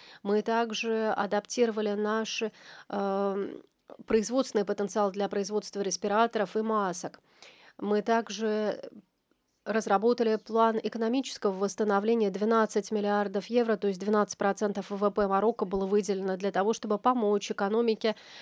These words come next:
страны восстановиться по-, после кризиса.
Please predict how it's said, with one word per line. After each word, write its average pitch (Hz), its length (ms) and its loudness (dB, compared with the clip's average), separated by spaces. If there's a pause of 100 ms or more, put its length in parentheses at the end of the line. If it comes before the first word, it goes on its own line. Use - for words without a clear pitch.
(140)
страны 214 920 0
восстановиться 208 1160 -2 (420)
по-, 220 1040 4
после 233 320 2
кризиса. 202 600 0